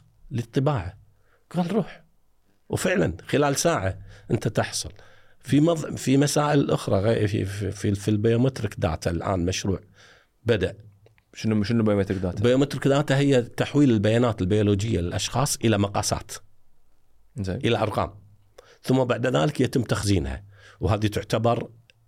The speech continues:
Speaker 1: شخصية، يعني يونيك، individual.
Speaker 2: نفس البصمة.
Speaker 1: نفس البصمة. س-، فيش ال-، ال-، ال-، ال-، سمات الوجه، نبرة الصوت،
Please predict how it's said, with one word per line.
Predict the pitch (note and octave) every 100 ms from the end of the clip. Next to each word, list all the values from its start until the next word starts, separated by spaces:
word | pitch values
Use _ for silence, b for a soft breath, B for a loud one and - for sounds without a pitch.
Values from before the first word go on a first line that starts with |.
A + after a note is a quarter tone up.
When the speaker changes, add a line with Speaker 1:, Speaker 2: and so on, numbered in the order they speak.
| -
Speaker 1:
شخصية، | - - - B2+ E2 C#2+ -
يعني | - C#2+ F2 F#2 - -
يونيك، | G2 A2 F#2 - - G2
individual. | G#2 A2+ - - -
Speaker 2:
نفس | - G2+ -
البصمة. | G2+ G2 - E2 -
Speaker 1:
نفس | - B2 -
البصمة. | B2 A#2+ - A#1+ - - - - - - - -
س-، | - -
فيش | - - - A#2 -
ال-، | - F2 -
ال-، | D2 C#2
ال-، | D2 - C#2+ C#2
ال-، | C#2+
سمات | - G2+ E2+ D2
الوجه، | E2+ D3+ D#3+ - - b b b b b -
نبرة | G2+ E2 E2+
الصوت، | - - C3 C#3 - -